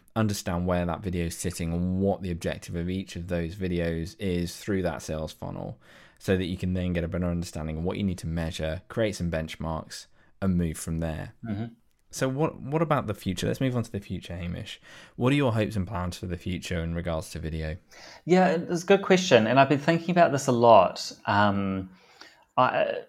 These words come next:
Speaker 2: I like to think I'm someone that loves to challenge the, the status quo and, and really kind of look at what, what's the next thing we can be doing? How can we really kind of innovate and, and be doing the next thing and lead the way,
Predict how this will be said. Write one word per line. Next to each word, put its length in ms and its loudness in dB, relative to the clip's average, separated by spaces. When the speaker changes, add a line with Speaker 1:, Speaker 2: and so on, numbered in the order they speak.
Speaker 2:
I 60 8
like 180 10
to 60 -8
think 240 2
I'm 140 4
someone 340 4
that 320 2
loves 420 6
to 120 0
challenge 680 0
the, 300 -2
the 80 -8
status 440 -2
quo 600 -2
and, 260 -6
and 240 -6
really 240 2
kind 220 -4
of 80 0
look 300 -2
at 300 -4
what, 580 2
what's 160 4
the 100 4
next 280 0
thing 160 -2
we 100 -2
can 160 -6
be 60 -2
doing? 320 -6
How 180 2
can 220 -4
we 560 -2
really 200 0
kind 220 -6
of 180 -4
innovate 440 0
and, 200 -6
and 140 -10
be 80 -4
doing 320 0
the 80 -4
next 280 -6
thing 200 -4
and 100 0
lead 280 -4
the 80 -8
way, 540 0